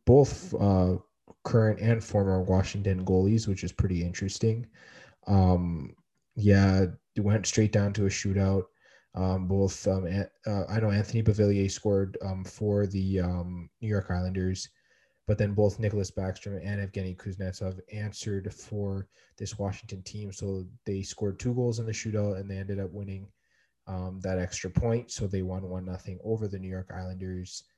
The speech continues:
This game was for first place in the division. Um, Washington seems to be the best team in that division this year, so they're in first. The Islanders, I believe, dropped to third spot in the division with, uh, a game we will be talking about, which was Pittsburgh's win tonight. So,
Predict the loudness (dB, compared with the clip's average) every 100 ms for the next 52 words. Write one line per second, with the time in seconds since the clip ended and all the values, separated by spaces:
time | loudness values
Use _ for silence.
0 | _ _ _ -10 -8 -6 -6 -6 -8 -6
1 | -6 -4 -4 -6 -6 -10 -6 0 0 0
2 | 0 -2 -6 -10 _ _ _ _ -4 0
3 | 2 2 0 -6 -8 -8 -8 -8 -8 -6
4 | -6 -6 -8 -10 -8 -2 0 0 0 2
5 | 2 0 -4 -2 -2 -2 -2 -4 -6 -10
6 | -10 -12 -8 -8 -8 -10 -10 -8 -8 -14
7 | _ _ _ _ -8 -4 -4 -4 -6 -6
8 | -8 -6 -4 -4 -6 -2 -2 -2 -6 -6
9 | -4 -2 -4 -4 -4 -4 -10 -8 -6 -4
10 | -4 -6 -8 -12 -8 -8 -8 -12 -18 _
11 | _ _ _ -6 -4 -4 -4 -6 -4 -4
12 | 0 2 2 -2 -4 -6 -8 -6 -4 -2
13 | -4 -6 -10 -10 -12 -6 -8 -8 -8 -6
14 | -6 -8 -6 -6 -8 -10 -6 -4 -6 -8
15 | -10 -8 -8 -8